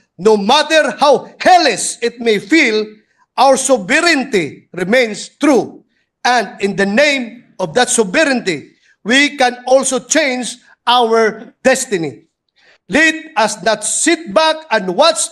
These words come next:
others do it for us. Yun na siguro ang tunay na impyerno.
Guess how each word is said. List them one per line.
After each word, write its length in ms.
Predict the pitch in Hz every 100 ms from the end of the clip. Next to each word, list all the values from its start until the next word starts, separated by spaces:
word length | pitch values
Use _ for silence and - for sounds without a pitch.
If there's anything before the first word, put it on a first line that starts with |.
| _ 262
others 560 | 277 214 226 220 - _ _ -
do 400 | 139 339 339 285
it 160 | 277
for 160 | 233 220
us. 560 | 190 143 - - - _ _ _ _ -
Yun 400 | 196 320 311 269 - - 202
na 80 |
siguro 800 | 208 208 170 294 277 262 247 226 - _
ang 240 | 190 190
tunay 720 | 196 269 247 247 226 196 - 196
na 160 | 226 214
impyerno. 880 | 202 196 240 233 190 175 123 -